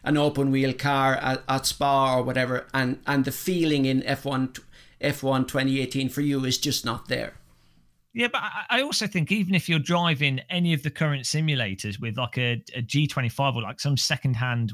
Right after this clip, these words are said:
Speaker 2: wheel,
Speaker 1: Mm.
Speaker 2: the, the nature of the cars, it's, it's, it's how they respond on the throttle and accelerator, on the throttle and the accelerator, that's the same thing,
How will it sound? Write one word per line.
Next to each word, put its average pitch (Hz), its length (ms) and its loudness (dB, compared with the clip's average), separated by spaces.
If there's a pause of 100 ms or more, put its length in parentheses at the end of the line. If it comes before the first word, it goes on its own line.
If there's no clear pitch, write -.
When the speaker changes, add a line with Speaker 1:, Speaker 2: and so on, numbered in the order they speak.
Speaker 2:
wheel, 120 520 -2
Speaker 1:
Mm. 127 500 0
Speaker 2:
the, 175 300 0
the 180 220 2
nature 190 540 4
of 156 120 -2
the 156 80 0
cars, 170 480 0
it's, 139 140 -4
it's, 156 300 -2
it's 156 140 2
how 202 200 0
they 214 100 2
respond 180 460 2
on 165 80 0
the 131 80 2
throttle 147 400 -2
and 135 100 2
accelerator, 127 920 -2
on 123 120 0
the 110 60 -2
throttle 95 220 -10
and 95 60 -6
the - 40 -12
accelerator, 92 320 -10
that's 117 100 -8
the - 100 -6
same 120 100 -2
thing, 104 220 -4